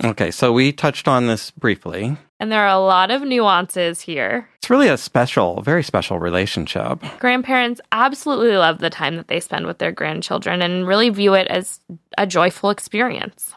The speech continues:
Speaker 1: Mm-hmm. I mean, the first time around when they were raising the parents, their kids, they weren't as relaxed and confident, and they were more stressed.
Speaker 2: I can't imagine why. Now they get to go
Speaker 1: <laughs>
Speaker 2: home, sleep in their own bed, come back with a restful, uh, you know,
Speaker 1: Uh-huh.
Speaker 2: af-, after a restful night's sleep.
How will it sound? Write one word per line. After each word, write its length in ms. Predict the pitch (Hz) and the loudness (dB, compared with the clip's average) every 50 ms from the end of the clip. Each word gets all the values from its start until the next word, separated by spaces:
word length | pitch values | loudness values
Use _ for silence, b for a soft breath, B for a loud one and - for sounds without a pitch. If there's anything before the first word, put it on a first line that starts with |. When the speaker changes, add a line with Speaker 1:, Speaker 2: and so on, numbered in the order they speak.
| _ | _
Speaker 1:
Mm-hmm. 360 | 135 131 113 120 117 113 131 | -2 0 0 0 0 0 0
I 60 | - 131 | 0 2
mean, 160 | 123 131 127 | 2 4 4
the 80 | 123 | 2
first 300 | 120 - 165 160 160 - | 2 2 0 0 0 -2
time 240 | - - 165 143 131 | -2 0 0 2 2
around 360 | 117 107 107 98 95 98 104 98 | 2 2 2 2 2 0 0 0
when 120 | 113 113 | -2 0
they 140 | 110 117 120 | 0 0 2
were 120 | 120 123 | 2 2
raising 540 | 120 113 113 110 104 95 113 107 101 98 95 - - | 2 2 2 2 2 0 0 -2 0 -2 -4 -4 -4
the 80 | 101 | -6
parents, 500 | 92 - - 131 123 95 82 101 101 - | -4 0 0 2 2 2 0 -4 -6 -4
their 140 | - 123 131 | -2 0 0
kids, 520 | 135 - - - 87 85 90 101 98 - - | 0 -2 -6 -6 -6 -4 -6 -8 -10 -8 -4
they 400 | - 113 113 113 117 117 120 123 | -2 0 0 0 0 0 -4 -4
weren't 400 | - - 117 113 131 143 - - | -6 -4 0 2 2 2 2 0
as 120 | 143 120 | 0 2
relaxed 540 | 135 143 117 104 113 139 156 135 - - - | 2 4 4 4 4 2 2 -2 -4 -6 -6
and 120 | 113 101 | -4 -4
confident, 720 | - - 113 107 131 139 - 127 110 98 85 85 - - | -2 0 0 0 0 0 -2 -2 -2 0 -4 -6 -6 -4
and 140 | 110 101 98 | -4 -2 -2
they 40 | 101 | 0
were 140 | 104 107 110 | 2 2 4
more 160 | 113 120 120 | 4 4 2
stressed. 720 | - - - - 135 139 160 - - - - - - - - _ _ _ | 2 -2 -2 0 0 0 0 -4 -8 -12 -16 -18 -18 -20 -20 _ _ _
Speaker 2:
I 60 | 208 | -10
can't 240 | 196 - - 240 220 | -8 -4 -2 0 0
imagine 380 | 214 214 208 202 196 202 190 | 2 0 0 0 -2 -6 -2
why. 380 | 175 185 226 294 311 226 233 262 | 2 4 6 6 6 6 4 2
Now 220 | 233 196 185 202 | 2 2 2 2
they 100 | 214 220 | 2 2
get 120 | 220 220 220 | 0 0 2
to 60 | 247 | 2
go 180 | 233 - - 202 | 4 4 4 4
Speaker 1:
<laughs> 120 | 220 240 247 | 6 6 6
Speaker 2:
home, 300 | 240 247 269 302 339 403 | 6 6 4 4 0 -4
sleep 240 | - - 262 233 220 | -2 -2 -2 0 0
in 80 | 240 | 0
their 140 | 226 226 226 | 2 2 4
own 180 | 214 214 214 202 | 4 2 2 2
bed, 580 | 214 208 214 226 247 277 302 320 381 370 - | 2 4 4 4 4 2 2 0 -2 -2 -4
come 220 | - - - 226 214 | -2 -2 -2 0 2
back 280 | 208 196 262 320 - | 2 2 2 2 0
with 140 | - 233 - | -6 -2 -2
a 80 | 196 196 | 0 2
restful, 800 | 196 208 240 247 - - 247 247 233 214 202 202 202 214 - - - - - | 2 2 0 0 -4 -4 0 2 4 4 4 4 2 0 -2 -8 -12 -4 -2
uh, 160 | 214 214 214 | 0 0 2
you 60 | 226 226 | 2 2
know, 120 | 214 220 220 | 4 2 2
Speaker 1:
Uh-huh. 140 | 226 - - | 2 0 0
Speaker 2:
af-, 20 | |
after 300 | - 208 220 - 214 196 | 0 0 0 0 0 0
a 20 | 190 | 2
restful 380 | 185 196 254 254 - 220 208 | 2 2 0 0 -2 -4 -4
night's 320 | 190 196 190 196 - - - | -2 -2 -4 -4 -6 -10 -10
sleep. 340 | - 202 214 233 294 - | -6 -4 -4 -4 -4 -6